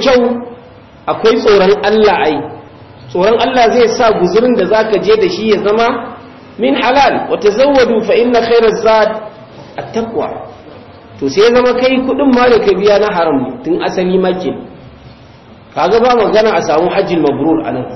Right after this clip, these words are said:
Wa in kana wasu malaman sukan iya, suna iya cewa hajjuhu shay, kuɗinsa kuma shay'un akhar. To, amma dai mafi inganci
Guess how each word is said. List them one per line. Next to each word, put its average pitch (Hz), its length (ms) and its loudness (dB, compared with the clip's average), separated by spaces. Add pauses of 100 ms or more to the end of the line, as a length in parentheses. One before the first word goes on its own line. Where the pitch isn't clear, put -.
(960)
Wa 120 80 -6
in 233 200 0
kana 285 280 2
wasu 254 240 2
malaman 247 440 2
sukan 226 440 0
iya, 240 120 0
suna 247 320 0
iya 233 120 4
cewa 208 360 2 (520)
hajjuhu 233 560 0 (120)
shay, 262 160 2 (480)
kuɗinsa 233 400 0
kuma 185 240 -2
shay'un 185 320 2
akhar. 151 320 -2 (460)
To, - 60 -12
amma 143 300 -2
dai 196 140 2
mafi 208 280 -2
inganci 185 680 -4